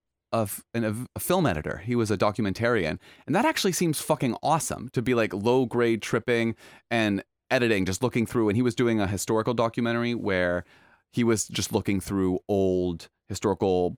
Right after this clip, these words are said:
unass-, assumedly black and white footage and just creating a narrative out of that, which seems fucking awesome and, like, really creative. And I think that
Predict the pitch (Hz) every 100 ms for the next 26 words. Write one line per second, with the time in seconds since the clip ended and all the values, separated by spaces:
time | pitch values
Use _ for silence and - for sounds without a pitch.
0 | - 92 90 - - - 90 - 101 90
1 | 90 87 82 92 80 - 110 92 82 80
2 | - 101 104 - - _ _ - 120 113
3 | 107 90 98 95 80 76 69 62 95 -
4 | 107 92 - _ _ _ _ - 180 110
5 | - 120 131 - - 123 - 113 107 98
6 | 92 - 107 117 127 - 107 98 95 90
7 | 50 - - - - - 101 117 90 127
8 | 139